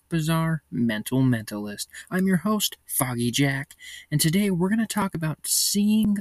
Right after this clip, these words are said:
eleven eleven. What does that mean for you, and what it means for the future? So, stay tuned.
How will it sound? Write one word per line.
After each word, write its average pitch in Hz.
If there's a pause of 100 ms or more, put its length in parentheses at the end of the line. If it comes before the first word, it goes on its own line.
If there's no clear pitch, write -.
(120)
eleven 147
eleven. 117 (220)
What 220
does 233
that 208
mean 196
for 190
you, 190 (380)
and 135
what 165
it 165
means 147
for -
the 113
future? -
So, -
stay 113 (180)
tuned. 127